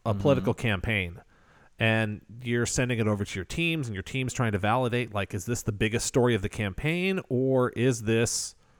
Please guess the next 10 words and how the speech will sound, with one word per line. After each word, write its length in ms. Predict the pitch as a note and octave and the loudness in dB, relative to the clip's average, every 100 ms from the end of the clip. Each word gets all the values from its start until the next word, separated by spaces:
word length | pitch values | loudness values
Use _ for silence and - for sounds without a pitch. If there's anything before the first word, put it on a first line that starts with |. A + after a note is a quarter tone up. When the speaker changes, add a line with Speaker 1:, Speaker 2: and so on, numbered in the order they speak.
| _ _ _ _ | _ _ _ _
Speaker 1:
fake 360 | - - A2 G#2+ | -10 2 2 2
news? 540 | B2 C#3 F2 - - - - | 4 4 4 -4 -14 -12 -2
And 220 | G#2+ G#2+ | 0 0
am 120 | G#2 | -2
I 200 | G#2 C#3 | 0 0
going 320 | D3 C3+ B2+ | 0 -2 -2
to 80 | A2 | -2
be 440 | F#2+ A2+ G#2+ G#2 - - - - _ - | 0 0 2 0 -6 -20 -20 -20 _ -4
the 160 | G#2 | 2
reporter 640 | B2 D3 F3+ D3+ G#2 A#2 | 4 4 6 6 6 0